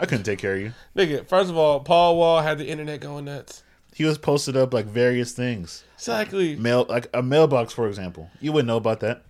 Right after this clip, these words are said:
Speaker 2: Look here, look here, look here. Kiss dropped an album.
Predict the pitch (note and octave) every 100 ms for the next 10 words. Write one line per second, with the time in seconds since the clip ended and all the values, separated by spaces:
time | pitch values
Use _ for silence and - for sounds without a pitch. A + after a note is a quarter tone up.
0 | - G3 F3+ E3+ D3 C#3+ B2+ A#2 G#2+ -
1 | A2+ _ _ - _ _ _ _ _ _
2 | _ _ - - - - - A3 F#3+ E3+
3 | C#3 C3+ A#2